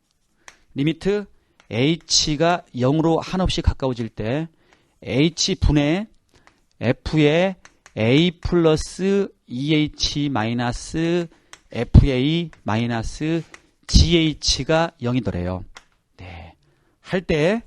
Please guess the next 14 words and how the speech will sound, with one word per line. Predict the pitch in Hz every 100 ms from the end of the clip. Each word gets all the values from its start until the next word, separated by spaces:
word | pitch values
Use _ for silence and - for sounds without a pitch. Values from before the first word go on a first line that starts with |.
| _ _ _ _ _ _ _ _ _ _ _ _ - _
리미트 | 123 147 170 - - 202 208 - _ 139
H | 143 143 - 160
영으로 | 135 131 127
갈 | 123
때 | 120 165 180 190 _ _ _ -
H분의 | 113 139 147 - 143 143 113 123 160 190 _ - _ _ - -
지에이치 | - 147 151 143 - 139 -
값을 | - 123 - 156 160 -
구하라 | - 117 98 92 85 87 87 87 90 -
그랬습니다. | - - - 82 87 175 220 - _ _ _ -
자, | - 87 80
이것도 | 156 180 160 - - _ _ _ _ -
보시기만 | - 135 147 180 175
하면 | 156 180 185